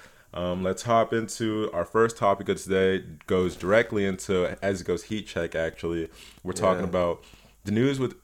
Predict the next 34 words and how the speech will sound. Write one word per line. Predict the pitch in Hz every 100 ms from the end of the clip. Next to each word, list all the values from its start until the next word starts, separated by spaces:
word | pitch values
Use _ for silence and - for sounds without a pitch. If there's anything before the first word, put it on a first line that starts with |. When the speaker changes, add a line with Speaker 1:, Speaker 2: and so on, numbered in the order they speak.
| -
Speaker 1:
Lil | 107 113 92
Uzi | 101 92 92
Vert. | 92 95 92
You | 90
know, | 90 87
people | - 101 104
have | 98
been | 87 92 90 - 107 - _ -
Speaker 2:
What? | 92 98
Speaker 1:
waiting | 104 107 104
to | - 98
see | - 98 98 95 95 - -
what | 87 95 101
his | 98 95
next | 92 -
move | 92 90 87
was. | 90 90 90
Him | 92
Speaker 2:
Yeah. | 87 85
Speaker 1:
saying | 90 90
he | 92
retired, | 90 - 85 85 82
we | 85
knew | 85 85
that | 82
was | 80
bullshit. | 76 78 78 - 78 76 - - - -
And, | 87 87
you | 82 90
know, | 101 101
usually | 98 104 107 98
hearing | 107 98 90 87
"we |
reti-, | 92 90 -